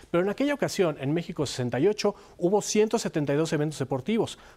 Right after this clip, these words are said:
poquito más de la mitad de los que hubo en París dos mil veinticuatro. ¿Qué necesitamos para ser un país top veinte olímpico?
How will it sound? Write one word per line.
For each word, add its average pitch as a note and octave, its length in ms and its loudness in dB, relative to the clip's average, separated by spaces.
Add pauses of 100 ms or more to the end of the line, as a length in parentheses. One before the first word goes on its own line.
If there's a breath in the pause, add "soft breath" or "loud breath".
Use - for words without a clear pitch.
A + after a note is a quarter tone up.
(120 loud breath)
poquito F#3 460 0
más F#3 240 0
de G3+ 80 4
la D3 80 2
mitad D#3 400 0
de C3+ 200 -4
los A#2+ 160 -4
que - 120 -2
hubo F3 240 2
en C3 100 -4
París C3 320 -2
dos B2+ 140 0
mil C3 100 0
veinticuatro. C3+ 560 -2 (720 soft breath)
¿Qué C4+ 140 2
necesitamos G3+ 720 0
para C3+ 240 0
ser F3 260 0
un F3+ 160 -2
país E3+ 300 0
top D#3 180 0
veinte C#3 300 -2
olímpico? C3 420 -2